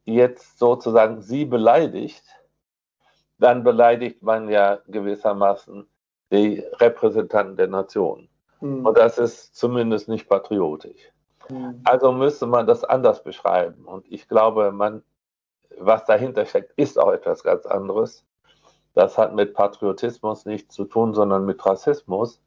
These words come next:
Speaker 1: glaube ich. Und ich
Speaker 2: Mhm.
Speaker 1: glaube, es hat etwas zu tun mit einer Art Selbstentlastungs-, äh, Syndrom,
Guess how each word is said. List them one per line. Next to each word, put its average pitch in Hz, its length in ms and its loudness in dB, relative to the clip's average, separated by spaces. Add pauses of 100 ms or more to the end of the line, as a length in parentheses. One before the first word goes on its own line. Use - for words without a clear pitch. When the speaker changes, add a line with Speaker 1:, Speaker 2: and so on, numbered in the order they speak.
(600)
Speaker 1:
glaube 120 460 4
ich. 147 300 -10 (320)
Und 143 240 2
ich 139 140 -12
Speaker 2:
Mhm. - 20 -16
Speaker 1:
glaube, 131 300 2
es - 100 -6
hat 123 180 0
etwas 110 380 -4
zu 110 140 -14
tun 117 420 -4
mit 110 320 0 (640)
einer 113 320 2
Art 104 320 0
Selbstentlastungs-, 120 1300 0
äh, 104 320 2
Syndrom, 127 880 0